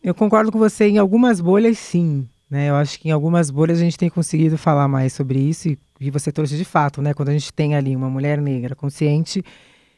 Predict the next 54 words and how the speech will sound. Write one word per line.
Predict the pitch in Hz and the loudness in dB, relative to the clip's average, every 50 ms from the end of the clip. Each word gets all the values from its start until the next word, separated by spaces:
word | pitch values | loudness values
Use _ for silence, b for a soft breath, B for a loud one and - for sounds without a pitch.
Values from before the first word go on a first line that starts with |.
| b b _ _ _ | b b _ _ _
e | - - 151 | -6 -6 -4
que | 139 - | 0 0
acaba | 170 160 - - 147 143 156 | 0 2 2 0 0 0 0
cobrando, | - - 190 180 160 165 170 180 196 | 2 2 2 2 4 4 4 4 2
e | 202 | 2
às | 190 | 2
vezes, | 185 190 180 190 | 2 2 2 2
muitas | 196 190 185 208 202 175 | 0 2 2 0 0 0
vezes, | 175 180 170 175 175 | 0 -2 -2 -4 -4
os | 180 170 165 | -4 -2 0
homens | 165 160 160 170 160 | 0 2 2 0 -2
que | - - | -4 -4
estavam | - 160 160 156 160 | -2 -2 0 0 0
ali | 160 156 156 160 165 180 190 208 220 | 0 0 0 0 2 2 4 4 2
nem | 220 220 208 185 180 190 202 | 2 2 0 0 0 -2 0
perceberam. | - 220 214 - - 226 208 190 180 165 151 135 123 123 | 0 0 -2 0 0 0 0 2 2 2 0 0 -4 -8
Por | - - 135 135 | -8 -8 -6 -4
isso | 156 147 - | -4 -2 -2
que | 208 | -4
é | 185 | -2
tão | - - 190 202 | 0 0 2 2
importante | 220 214 226 214 - - 180 180 185 175 | 2 0 -2 -4 -2 -2 -2 -2 -2 -2
que | - 165 | -2 -2
a | |
gente | 143 147 147 | -2 -2 -4
esteja | 139 - - 151 143 131 143 135 | -6 -6 -6 -4 -4 -2 -2 -2
lá, | 131 139 156 | -2 -2 -2
porque | - - | -2 -4
a | 160 | -4
gente | 156 165 - | -4 -4 -4
não | 170 165 160 | -4 -4 -2
quer | - 165 180 | -2 -2 -2
ser | 175 - 175 156 | -2 -2 -4 -6
só | - - 151 143 | -2 0 0 0
beneficiária | 135 147 143 143 135 - - 151 135 139 | 2 2 0 0 -2 -2 -2 0 0 0
de | 131 - | -2 -4
políticas | - 143 139 135 - - 143 131 | -6 -8 -8 -8 -6 -6 -6 -6
públicas, | - - 147 151 170 | -6 -6 -4 -2 -2
a | 160 | -2
gente | 160 - | -2 -4
quer | 180 | -4
ser | 151 - 170 | -4 -2 -4
formuladora | - - 190 208 247 269 302 311 302 202 156 170 180 165 | -2 -2 -2 -2 -2 -2 -2 -4 -2 0 0 0 0 0
de | 131 | -2
políticas | - - 135 123 - 139 127 | -4 -8 -12 -8 -8 -10 -10
públicas. | - - 120 113 120 117 | -8 -10 -10 -10 -8 -8
A | 123 | -8
gente | 151 165 - | -8 -8 -6
sabe | - - 170 190 208 170 151 | -2 0 2 2 2 0 -4
o | 139 | -4
que | - 147 | -4 -4
a | |
gente | 131 127 131 123 - - | -4 -4 -4 -6 -8 -10
precisa, | 127 - - 139 - - 147 135 120 123 120 | -12 -8 -8 -8 -6 -4 -6 -6 -6 -8 -12